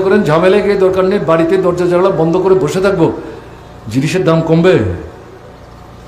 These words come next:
আপনার ছেলে মেয়ে চাকরি পাবে, রেশনে গেলে ডাবল রেশন পাবেন, মাথার উপর ছাউনি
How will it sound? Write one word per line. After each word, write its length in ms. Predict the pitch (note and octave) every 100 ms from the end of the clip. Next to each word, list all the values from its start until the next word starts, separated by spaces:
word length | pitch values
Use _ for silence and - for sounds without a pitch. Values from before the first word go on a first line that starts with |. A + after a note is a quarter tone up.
| - - - - - - A#2+
আপনার 180 | C3 D3+
ছেলে 160 | D#3+ F#3
মেয়ে 140 | F#3+ F#3+
চাকরি 240 | E3+ E3+ E3+
পাবে, 240 | E3+ F3+ D3+ G2+ F2 - - - - - - - - - - - - - - - - - - - - - - - - A#2
রেশনে 300 | D3 D#3 G#3+ G3+
গেলে 120 | G3 E3+
ডাবল 200 | D#3 F#3+
রেশন 260 | F#3+ F#3+ F#3+ E3
পাবেন, 320 | E3 F#3 B2+ F#2 D#2+ - - - - - - - - - - - - - - - -
মাথার 240 | A3+ D#3+ F#3
উপর 120 | F#3+ F#3+
ছাউনি 240 | C#3 F3